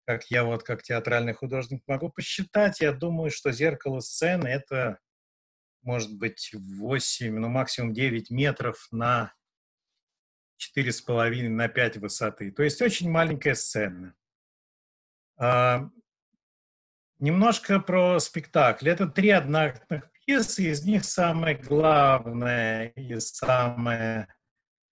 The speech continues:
забавная — это, э, пьеса «Мазл Тов» про то, как две пары, м, слуг хотят, э,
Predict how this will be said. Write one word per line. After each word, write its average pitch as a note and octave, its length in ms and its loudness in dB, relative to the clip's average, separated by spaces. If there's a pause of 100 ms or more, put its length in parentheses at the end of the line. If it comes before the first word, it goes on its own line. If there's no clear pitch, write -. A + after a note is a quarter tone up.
(460)
забавная — G#3 1300 2
это, D#3+ 680 0 (360)
э, A#2 380 -2 (380)
пьеса C3+ 340 2
«Мазл A#3 400 2
Тов» A3+ 460 2 (460)
про C#3 200 2
то, G3+ 120 0
как F#3 200 2
две E3 200 4
пары, D3+ 500 4 (600)
м, G#2 480 -6
слуг B3 460 2
хотят, E3 640 0
э, B2 320 2